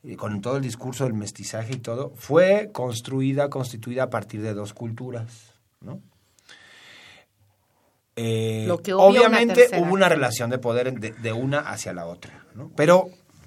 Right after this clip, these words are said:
Speaker 1: si queremos trascender e ir más allá, incluso y trascender esa, son la constitución de dos culturas. El problema es que... Eh,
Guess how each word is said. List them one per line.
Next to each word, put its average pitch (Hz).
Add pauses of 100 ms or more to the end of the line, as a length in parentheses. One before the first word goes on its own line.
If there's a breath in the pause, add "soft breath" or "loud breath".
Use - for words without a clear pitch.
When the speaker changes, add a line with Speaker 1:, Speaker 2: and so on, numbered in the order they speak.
(160)
Speaker 1:
si -
queremos 196
trascender 147
e 151
ir 135
más 147
allá, 143
incluso 131
y 120
trascender 113
esa, 156 (340 loud breath)
son 185 (200)
la 147
constitución 123
de 135
dos 113
culturas. 151 (600 loud breath)
El 170
problema 240
es 214
que... 165
Eh, 113